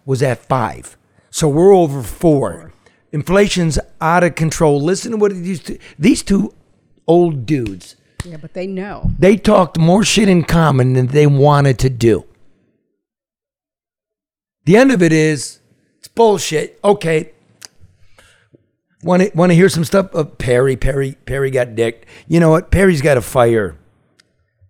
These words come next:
Speaker 1: anybody that's advising him. They couldn't get him on the, the ticket in Michigan. They
Speaker 2: Mm-hmm.
Speaker 1: couldn't get him on the stage in Iowa. Guy spent nineteen million.
Speaker 2: I would have gotten him on both for,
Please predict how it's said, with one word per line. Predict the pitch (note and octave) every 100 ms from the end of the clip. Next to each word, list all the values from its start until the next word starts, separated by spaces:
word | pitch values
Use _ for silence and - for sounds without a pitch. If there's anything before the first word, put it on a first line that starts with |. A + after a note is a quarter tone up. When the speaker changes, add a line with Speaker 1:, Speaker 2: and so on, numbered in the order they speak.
| -
Speaker 1:
anybody | C3+ C3 B2 A#2 A2+
that's | A2 F#2+ - -
advising | A2 G2 G#2+ A#2+ B2 B2+
him. | B2+ A#2+ _ _ _ -
They | A2
couldn't | - D#3 C3+
get | C3 C#3
him | B2+
on | B2+ A2+
the, | G2+ _ _
the | A2+
ticket | G#2+ C#3+ - C3+
in | A2+
Michigan. | A#2+ C3+ - C3 A#2+ - -
They | D#3+ G3+
Speaker 2:
Mm-hmm. |
Speaker 1:
couldn't | - C#3+ C3
get | C#3+
him | C3
on | C3
the | B2
stage | - C3+ B2 B2 A2 G#2
in | G#2 F2+ - _ _ _ _ _ _ _ _ _ _ _ _ _
Iowa. | A#2 C3+ C#3+ C#3 C3+ B2+ - _ _ _ _ _ - A#2+ -
Guy | B2+
spent | B2 - B2
nineteen | A2+ B2+ E3 - - B2+ A2 F#2+ - _ _ -
million. | A2 D3+ D3+ C#3+ C3+ B2 _ -
Speaker 2:
I | F#3
would | A#3 G#3+
have | F3+
gotten | F#3+ F3+
him | E3
on | D#3+
both | D3+ D#3 B2+
for, | - - E3+ A#2+